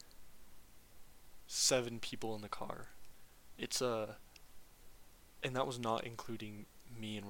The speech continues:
Riley standing outside of the car. I look in, there's, like, seven people in the car. It's a Subaru Outback. Wh-, why is there that many people in there? Like, what are you doing? So, people are sitting on each other's laps. It's not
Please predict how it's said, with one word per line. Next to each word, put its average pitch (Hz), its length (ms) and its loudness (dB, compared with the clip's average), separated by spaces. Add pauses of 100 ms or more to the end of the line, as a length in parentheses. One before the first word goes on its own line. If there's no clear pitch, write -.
Riley 101 280 2
standing 101 380 2
outside 101 260 0
of 104 60 2
the 110 60 2
car. 117 200 2
I 110 40 4
look 107 240 0
in, 117 80 -2
there's, 107 160 -2
like, 104 140 0
seven 107 340 4
people 107 280 -4
in 101 60 -4
the 104 60 -6
car. 110 380 2 (600)
It's - 200 4
a - 20 4
Subaru 113 480 2
Outback. 107 560 2 (1120)
Wh-, - 280 -6 (300)
why 151 240 0
is 120 100 -2
there 117 120 0
that 107 180 0
many 101 120 -2
people - 360 -4
in 107 80 -6
there? 107 240 -4
Like, 104 280 -4 (200)
what 151 140 0
are 107 40 -4
you 104 80 -4
doing? 104 400 -6 (1800)
So, 110 500 2 (320)
people 139 280 0
are 120 60 2
sitting - 240 2
on 117 120 4
each - 160 4
other's 107 200 6
laps. 104 460 4 (100)
It's - 160 2
not 131 280 2